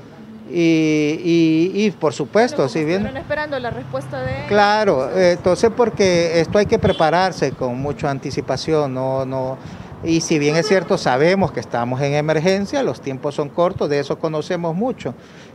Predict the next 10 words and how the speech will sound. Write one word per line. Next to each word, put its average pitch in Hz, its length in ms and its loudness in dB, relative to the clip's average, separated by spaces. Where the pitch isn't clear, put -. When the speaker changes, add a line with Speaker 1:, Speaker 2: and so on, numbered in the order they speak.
Speaker 1:
en 160 140 0
el 143 120 -4
manejo 147 400 -2
de 160 60 2
emergencia. 214 580 -2
Eh, 175 240 0
lógico, 170 420 2
no 147 140 0
conocemos 160 880 0
tanto 156 640 0